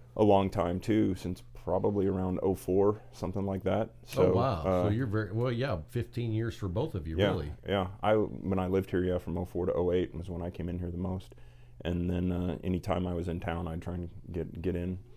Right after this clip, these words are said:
Speaker 1: And, uh, so we came up that night and, yeah, just kinda casually were introduced and, uh,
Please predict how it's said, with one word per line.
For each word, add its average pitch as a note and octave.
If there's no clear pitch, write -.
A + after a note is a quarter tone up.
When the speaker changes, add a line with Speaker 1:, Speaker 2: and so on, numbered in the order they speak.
Speaker 1:
And, F2+
uh, F2
so A#2+
we C3+
came C#3
up A2+
that G#2
night A2
and, G2
yeah, A2
just -
kinda G2
casually G2
were G2
introduced G#2
and, F#2
uh, F#2+